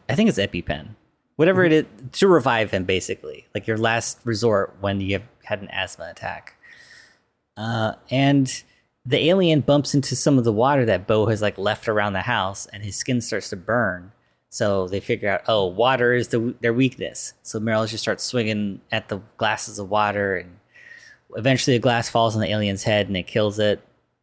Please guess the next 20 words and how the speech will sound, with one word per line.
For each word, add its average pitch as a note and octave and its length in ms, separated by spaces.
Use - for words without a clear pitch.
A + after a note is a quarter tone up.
He G2+ 80
runs A2+ 260
outside A#2 360
to G#2+ 100
check A2 300
on G#2+ 520
Morgan, C3 720
and A2+ 720
Morgan's D#3 380
okay. G#3 400
He D3+ 240
made E3 240
it. - 160
"Did A#2+ 160
somebody D#3 320
save D#3+ 340
us?" G3 260
he E3 120
says. F#3+ 460
And, - 300